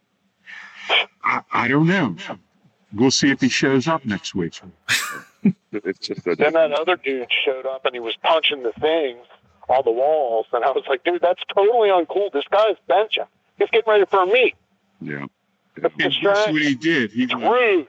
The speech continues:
Speaker 1: "Yes, sir, I'm sorry."
Speaker 2: Well, it's a learning process,
Speaker 3: Exactly.
Speaker 2: and people don't know. People don't understand what it <laughs> takes, man.
Speaker 1: Well,
Speaker 2: Yeah.
Speaker 1: we're happy. We're happy to point it out to them, right, Kirk?
Speaker 3: Yeah.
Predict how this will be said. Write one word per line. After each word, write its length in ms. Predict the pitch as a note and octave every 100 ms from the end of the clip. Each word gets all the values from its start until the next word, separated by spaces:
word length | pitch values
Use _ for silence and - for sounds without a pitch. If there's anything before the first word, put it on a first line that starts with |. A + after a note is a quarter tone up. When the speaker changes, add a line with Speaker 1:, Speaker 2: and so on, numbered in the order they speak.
| -
Speaker 1:
"Yes, 300 | C3 D#3+ F3+
sir, 240 | - D3+
I'm 340 | C#3+ C3+ B2+ B2+
sorry." 560 | - C#3+ B2+ G2+ F2 - _ _ _ -
Speaker 2:
Well, 200 | D3 D#3+
it's 140 | D3+
a 40 | C#3
learning 300 | C3+ E3+ D#3+
process, 440 | - - F#3+ A3+
Speaker 3:
Exactly. 280 | D#3+ - -
Speaker 2:
and 120 | G#2
people 260 | - B2+ D#3
don't 220 | D3+ D#3
know. 320 | A#2+ D3 F3 A#2+
People 260 | C#3+ E3
don't 160 | F3 C#3+
understand 800 | C3 C3 - - G2+ F#2 E2 D2+ - -
what 220 | D2 C#2
it 100 | C2+
<laughs> 0 |
takes, 840 | - - - - - - - - -
man. 280 | - - - - - - - _ -
Speaker 1:
Well, 120 | G#3
Speaker 2:
Yeah. 60 | A3+
Speaker 1:
we're 120 | B3 G#3+
happy. 280 | G3+ G3 D#3+ C#3
We're 140 | A#3
happy 300 | G#3+ G#3+ G#3
to 100 | E3
point 320 | - E3 E3+
it 80 | C#3
out 240 | C3+ D3+ -
to 140 | C#3
them, 220 | A2 C#3
right, 240 | C#3+ B2 C#3+
Kirk? 340 | B2 C#3+ D#3 - _ _ _ _ _ _ _ _ _ - - - - - _ _ _
Speaker 3:
Yeah. 80 | F4